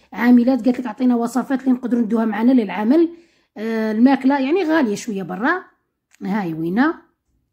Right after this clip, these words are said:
يعني وجبات ما شاء الله اقتصاديه سهله. هاي وينه من بعد رفدي خليها تريح حوالي عشر دقائق ولا ربع ساعه باش تج-، تنشف شويه، خاطش كان من تبرد يعني ت-، تشد روحها.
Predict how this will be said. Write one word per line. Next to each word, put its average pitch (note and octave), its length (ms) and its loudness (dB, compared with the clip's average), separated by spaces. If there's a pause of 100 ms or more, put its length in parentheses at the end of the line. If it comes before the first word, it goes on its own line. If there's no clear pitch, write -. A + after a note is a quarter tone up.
(420)
يعني G#3+ 380 4
وجبات G#3+ 500 -2
ما A#3+ 100 0
شاء A#3+ 220 -6
الله G#3+ 180 -4
اقتصاديه B3+ 640 -2
سهله. A#3 640 -4 (320)
هاي G3 220 -2
وينه G3+ 440 -2 (100)
من E4 100 2
بعد G#3+ 200 -2
رفدي C4 260 2
خليها C4 260 4
تريح B3 340 0
حوالي A#3 240 -2
عشر A#3 200 -8
دقائق A#3 220 -6
ولا A3 100 -4
ربع G#3 160 -6
ساعه B3 380 -4 (440)
باش A#3+ 300 2
تج-، C4+ 400 2
تنشف E4 380 4
شويه، A#3+ 540 -2 (720)
خاطش - 220 -10
كان C#4 200 6
من D#4 140 6
تبرد E4+ 360 0
يعني D#4+ 240 2
ت-، C#4+ 140 -2
تشد C#4 360 -2
روحها. B3+ 500 -2